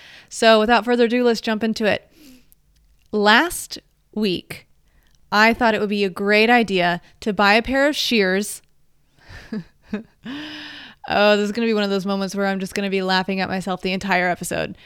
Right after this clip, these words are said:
Um, if you're watching this on YouTube right now, I have platinum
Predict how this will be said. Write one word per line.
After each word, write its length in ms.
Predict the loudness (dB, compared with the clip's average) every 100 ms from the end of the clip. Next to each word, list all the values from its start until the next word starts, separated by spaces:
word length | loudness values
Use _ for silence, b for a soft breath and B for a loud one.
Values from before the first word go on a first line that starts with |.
| B B 0
Um, 460 | 4 4 2 -2 -10 0
if 160 | 0 2
you're 140 | 2
watching 320 | 2 2 0
this 120 | 0
on 140 | 0 0
YouTube 380 | 0 0 0 0
right 160 | 2
now, 220 | 2 0
I 420 | 0 2 2 2 0
have 520 | 0 0 2 -2 -8 b b _
platinum 680 | -8 0 2 2 0 -2 -4